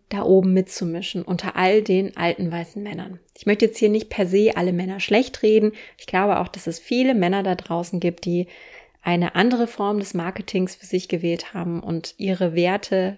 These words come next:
vertreten. Davon gibt es sehr, sehr viele und da merkt man, glaube ich, auch gerade in der ganzen Marketing-Bubble,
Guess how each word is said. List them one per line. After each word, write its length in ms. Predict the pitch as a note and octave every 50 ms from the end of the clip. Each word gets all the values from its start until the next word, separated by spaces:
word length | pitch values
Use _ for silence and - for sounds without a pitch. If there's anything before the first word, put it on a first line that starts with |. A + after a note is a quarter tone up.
| _
vertreten. 840 | _ - - - - - - - - F#3 A3 C4 B3+ - C#4+ E4 F#4 - _ _ _ _ _ _ -
Davon 260 | - G3 F#3 - F3+
gibt 200 | F3 F3+ F3+ -
es 120 | G3+ F3+ -
sehr, 220 | - F#3 F#3 F#3
sehr 140 | F3 F3+ E3+
viele 640 | - - - - G#3 A3 A#3 A#3 A3+ A3+ A#3 A#3+ G#3+
und 240 | F#3 F3+ F3+ - - - - - - - _ _ -
da 320 | F#3+ F3 F3+ F#3 F#3 F3+ -
merkt 340 | F3+ F3 F#3+ G3 G3+ G3+ -
man, 200 | G#3 G3+ G3 F3+
glaube 260 | F3 E3+ F3 F3 F#3
ich, 120 | F#3 F3+
auch 80 | F#3 -
gerade 260 | - - F3+ F#3 F#3+
in 60 | F#3
der 100 | F#3 F#3
ganzen 440 | F3+ F#3 F#3 G#3 A3 - - F#3 E3+
Marketing-Bubble, 1120 | E3 F3 F#3+ G#3+ - G3+ - - - F#3+ F#3 F3+ E3 - E3+ F3 E3+ F#3 F#3 F#3 F#3 F#3+